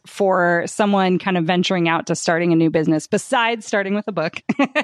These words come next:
But what, what is some advice that you would give someone going out on the edge or out of the academic institution and looking to get into entrepreneurship?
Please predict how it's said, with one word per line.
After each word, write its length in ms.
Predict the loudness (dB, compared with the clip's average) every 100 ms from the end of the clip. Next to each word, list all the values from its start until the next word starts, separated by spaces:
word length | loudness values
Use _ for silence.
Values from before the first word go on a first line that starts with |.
| -4 -6 -2
But 200 | 0 2
what, 240 | 2 0 0
what 120 | 0
is 160 | 2 0
some 220 | 0 0
advice 420 | -2 0 -2 -2
that 140 | -4 -2
you 100 | 0
would 140 | 0
give 180 | 0 -2
someone 480 | 0 0 2 2 0 -6 -18 -18 _
going 320 | 0 2 2
out 280 | 2 0 -4 _
on 140 | 0 2
the 120 | 2
edge 360 | 2 0 -4 -6
or 180 | -4 -2
out 160 | 0 0
of 120 | 0
the 100 | -2
academic 460 | -2 -2 0 0 0
institution 680 | -4 -4 -2 -2 0 -2
and 360 | 0 0 2 0
looking 440 | 0 -4 0 2 2
to 100 | 0
get 140 | 0
into 180 | 0 0
entrepreneurship? 640 | 0 0 0 2 2 0